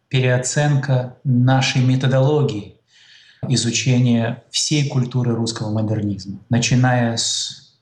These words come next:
девяностых годов девятнадцатого века и заканчивая сороковым годом. Вот это и должен быть, мне кажется, следующий шаг не только для меня, но и для моих коллег. Нам следует радикально переосмыслить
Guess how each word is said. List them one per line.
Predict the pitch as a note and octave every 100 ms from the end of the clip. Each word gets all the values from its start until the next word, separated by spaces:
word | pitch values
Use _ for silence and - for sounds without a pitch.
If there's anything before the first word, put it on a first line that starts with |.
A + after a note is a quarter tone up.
| _
девяностых | G#2 G#2 A#2 C3+ C3 A#2+ A2+
годов | A2+ A2+ G#2
девятнадцатого | G#2+ C#3+ D#3 - C#3+ C3+
века | C3+ C3+
и | C3 B2+
заканчивая | B2 A#2+ B2 - A#2 A2+
сороковым | - A2+ A2+ G#2+ G#2+ G#2
годом. | G#2 G2 - - - - - - - - -
Вот | A#2+ C3 C3 D3+
это | D3+ D3
и | C3+
должен | C#3+ C#3+ C3 B2
быть, | A#2+ -
мне | A#2+
кажется, | A#2+ C3+ C3 B2+
следующий | - B2+ A#2+ A#2 -
шаг | A2+ - B2 A2+
не | A#2
только | C#3 B2+ -
для | G#2 A2
меня, | A2 A#2 C3 D3 E3 F3+
но | A#2+ B2 B2+ B2 C3 B2
и | A#2 A2+
для | A2+ A#2
моих | A#2 A#2 A#2 A#2 -
коллег. | A#2+ A#2 G#2+ G#2+ -
Нам | A#2+ C3 C#3 C3+
следует | C3 - C3 C3+ B2+ B2 A#2 -
радикально | B2 A#2 A#2+ D3+ D3 C3
переосмыслить | C3 A#2+ A#2+ - C3+ C3+ - A#2